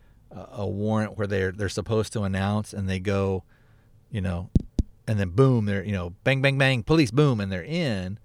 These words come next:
Well, that's not really what they're supposed to do. And even if you look back in this country's history, one of the reasons that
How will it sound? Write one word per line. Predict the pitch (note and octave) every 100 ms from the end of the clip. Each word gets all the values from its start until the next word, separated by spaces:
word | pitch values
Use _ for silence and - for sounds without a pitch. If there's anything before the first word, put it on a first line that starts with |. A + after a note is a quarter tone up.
| _ _ _
Well, | A#2+ B2 A#2
that's | A#2+ D#3 -
not | D3+ C#3 B2
really | B2 B2+ B2
what | G#2+ G#2+
they're | G#2
supposed | F#2 G2 C3+ C#3+ -
to | G2
do. | E2+ A1+ - - - _ _ _ A#2
And | A#2+
even | E3+ A3 A3+ F#3+
if | F3 D#3+
you | D#3+
look | C#3+ D3
back | B2 B2 C#3 B2+
in | A2+
this | A2 -
country's | - A#2 - F2+ -
history, | - C#4+ - C#2+ A#1+ - _ _ _
one | A#2+ D#3
of |
the | D3+
reasons | C#3+ E3+ C#3+ C#3 G#2+
that | A2+ G#2+ -